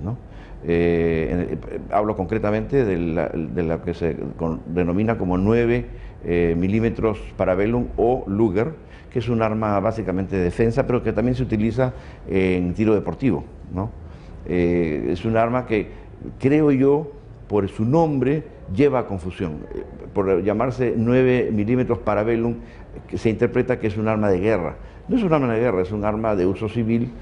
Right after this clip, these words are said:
y también puede ser, obviamente, utilizada en, en, en la, en, en, en los aspectos, eh, ¿no es cierto?, que son de, eh, eh, jurisdicción de la Fuerza Armada, pero no es que sea un arma que, se, que, que hoy día se utilice, eh,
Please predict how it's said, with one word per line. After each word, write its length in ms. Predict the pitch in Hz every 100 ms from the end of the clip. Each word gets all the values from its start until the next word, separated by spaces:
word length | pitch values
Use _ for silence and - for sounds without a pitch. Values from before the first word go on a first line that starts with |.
| - -
y 100 | 302
también 300 | 247 101 104
puede 180 | 101
ser, 280 | 90 104 104
obviamente, 460 | - 95 98 98 -
utilizada 600 | 80 87 - 101 98 98 - - -
en, 180 | 92 90 -
en, 380 | 90 - 90 -
en 120 | 87
la, 100 | 80 -
en, 540 | 78 - 85 73 85
en, 160 | 80 -
en 60 | 80
los 160 | 76
aspectos, 460 | 80 - 95 98 90 87
eh, 160 | 80 - - -
¿no 200 | 80 90
es 80 | 78
cierto?, 360 | 101 92 101 87
que 220 | 87 80
son 280 | - 92 92
de, 360 | 87 80 78
eh, 60 | - -
eh, 840 | - 82 82 - - 71 - - -
jurisdicción 580 | - 95 90 82 104 101
de 100 | 90
la 80 | 82
Fuerza 240 | 92 95
Armada, 300 | 135 123 - - - -
pero 500 | 104 101 98 90 - - -
no 240 | 101 113 123
es 140 | 123
que 140 | 113
sea 340 | 104 117 113 110
un 180 | 113 110
arma 400 | 107 104 110 - - - -
que, 160 | - 98
se, 320 | - 110 98
que, 200 | - 101
que 140 | - 117
hoy 140 | 113
día 240 | 127 156
se 120 | - 101
utilice, 600 | 101 117 110 117 95
eh, 60 | 87